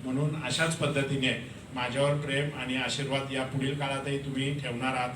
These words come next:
यात माझ्या मनात कुठलीही शंका नसणार आहे. पुनश्च एकदा या नवनिर्वाचित मावळ तालुका नूतन कार्यकारिणीच्या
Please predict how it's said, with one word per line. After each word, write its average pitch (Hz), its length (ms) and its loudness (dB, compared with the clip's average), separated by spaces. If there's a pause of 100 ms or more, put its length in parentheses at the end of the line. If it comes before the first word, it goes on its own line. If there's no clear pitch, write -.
यात 127 260 -4
माझ्या 127 240 -2
मनात 135 260 0 (420)
कुठलीही 139 320 0
शंका 135 320 0
नसणार 135 380 0
आहे. 127 160 0 (400)
पुनश्च 143 340 2
एकदा 135 480 2 (280)
या 131 200 0
नवनिर्वाचित 131 760 4
मावळ 127 260 4
तालुका 131 600 2
नूतन 131 280 0
कार्यकारिणीच्या 120 800 -2